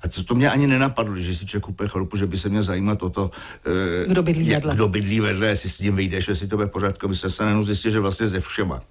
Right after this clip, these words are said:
Speaker 1: kteří bydlí okolo nás, že, že si krásně vyjdeme vstříc, že, eh, že, že jsou to bezvadný kamarádi. A já, když teďka třeba jedu na lyže, tak já mám, eh, představ si, já mám topení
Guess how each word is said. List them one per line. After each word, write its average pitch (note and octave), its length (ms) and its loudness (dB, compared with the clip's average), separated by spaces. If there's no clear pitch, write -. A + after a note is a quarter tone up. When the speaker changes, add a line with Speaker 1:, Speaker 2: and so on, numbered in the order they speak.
Speaker 1:
kteří E2+ 220 -6
bydlí E2 380 -4
okolo F#2 380 0
nás, F2 400 0
že, F2 260 -2
že E2 180 -4
si - 160 -4
krásně F2 540 -2
vyjdeme F2 380 2
vstříc, G2 640 0
že, F2 260 0
eh, G2+ 340 4
že, F#2 160 2
že F#2 120 0
jsou F#2+ 180 0
to G2+ 140 -2
bezvadný F#2 460 0
kamarádi. F#2+ 640 0
A G2 40 2
já, F#2 120 2
když F2+ 160 -4
teďka F#2 280 -4
třeba F#2+ 280 -4
jedu G#2+ 160 0
na G2 120 2
lyže, F2+ 560 0
tak - 180 -6
já G2 100 0
mám, G#2+ 340 2
eh, G2 320 2
představ G2 400 -4
si, G#2 100 -2
já G2+ 40 2
mám G#2+ 300 0
topení A#2 760 0